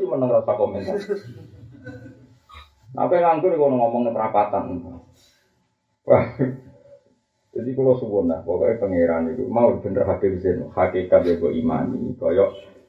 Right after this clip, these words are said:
wis ditulis Inna Zaidan qatala Umaro, misale Zaid wis ditulis mateni Umar. Tapi misale tenan ya tetep hukume fikih piye? Man qatala akhara bi ghairi haqqin ya qutila.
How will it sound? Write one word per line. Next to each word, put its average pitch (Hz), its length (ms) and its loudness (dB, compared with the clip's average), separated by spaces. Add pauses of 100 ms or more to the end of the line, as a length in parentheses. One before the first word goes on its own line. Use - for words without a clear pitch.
(200)
wis 98 240 -2
ditulis 92 560 0
Inna 85 320 -2
Zaidan 101 480 0
qatala 82 480 0
Umaro, 80 480 0
misale 82 560 -2
Zaid 78 240 2
wis - 160 -4
ditulis 85 480 2
mateni - 400 -2
Umar. - 400 -2
Tapi 127 320 0
misale 98 640 2
tenan 123 480 0
ya 95 160 2
tetep - 480 2
hukume 87 400 0
fikih 117 320 0
piye? 76 200 0 (520)
Man 90 240 0
qatala 85 720 2
akhara 82 480 0
bi 90 80 -6
ghairi 85 320 0
haqqin - 560 -2
ya 82 80 2
qutila. 85 720 0